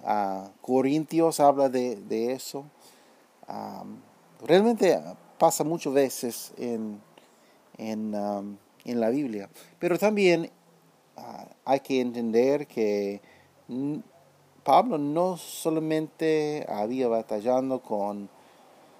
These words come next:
con algunos judíos que, que quieren, ah, predicar salvación por, por guardar las obras de la ley,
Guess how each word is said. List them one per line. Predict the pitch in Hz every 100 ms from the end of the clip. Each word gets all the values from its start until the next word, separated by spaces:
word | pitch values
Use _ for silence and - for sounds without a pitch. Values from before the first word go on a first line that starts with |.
| _ _
con | - 117 113 110
algunos | 110 90 117 113 113 104
judíos | - 117 143 156 143 -
que, | - 127 113 107 104 104 98 95 107 - _ - -
que | - 107 101 -
quieren, | - 147 139 131 120 120 113 113 113 _ _ _ _ _ _ _ -
ah, | - 90 80 78 78 80 _ _ _ -
predicar | 120 123 117 - 123 117
salvación | - 117 113 107 101 - 117 113 110
por, | 104 98 90 _ _
por | - 95 95 92 - - _ -
guardar | 104 101 104 110
las | 101 92 117
obras | 123 120 117 107 _ _ - - _ _ _ -
de | 107
la | 101 98
ley, | 120 139 143